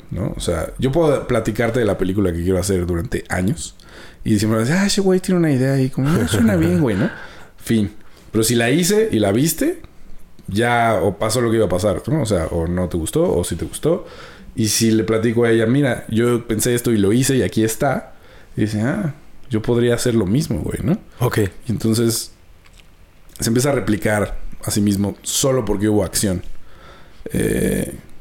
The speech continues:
Speaker 1: o sea, yo pensaba como, "Jorge hace mapas", ¿no? Y decía como, y me acuerdo que fui a tu casa y había así como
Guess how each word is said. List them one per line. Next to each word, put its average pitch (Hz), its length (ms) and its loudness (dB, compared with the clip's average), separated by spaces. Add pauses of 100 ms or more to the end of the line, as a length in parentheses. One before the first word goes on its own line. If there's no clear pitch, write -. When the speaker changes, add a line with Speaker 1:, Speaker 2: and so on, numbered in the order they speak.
(380)
Speaker 1:
o - 40 -14
sea, 104 280 0
yo 104 180 2
pensaba 85 340 -2
como, 87 300 -8 (360)
"Jorge 107 480 0
hace 92 220 -2
mapas", - 460 -2 (240)
¿no? 123 160 -4 (260)
Y - 60 -10
decía 90 240 -4
como, 80 240 -6 (640)
y - 40 -2
me 107 80 2
acuerdo 117 180 2
que 113 60 0
fui 117 80 2
a 98 40 -2
tu 98 80 -2
casa 107 380 0
y 92 120 2
había 90 220 2
así 95 140 -4
como 82 280 -6